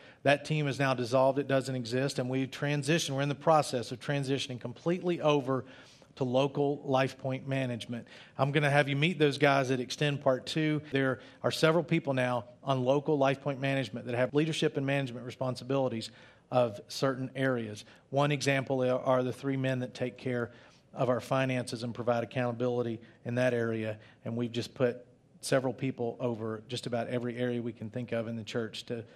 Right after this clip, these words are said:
to aid with that management. Now,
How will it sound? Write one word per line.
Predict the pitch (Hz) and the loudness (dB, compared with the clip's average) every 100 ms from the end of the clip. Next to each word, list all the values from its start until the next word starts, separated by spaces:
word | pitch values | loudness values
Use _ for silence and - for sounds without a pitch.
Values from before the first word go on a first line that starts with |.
| - - | -20 -6
to | 143 - | -4 0
aid | 135 131 | 0 0
with | 123 120 | -2 0
that | 117 113 139 | 0 0 -2
management. | 127 117 107 110 - _ _ _ _ _ _ _ _ | 0 -2 -6 -12 -18 _ _ _ _ _ _ _ _
Now, | 180 170 | 6 6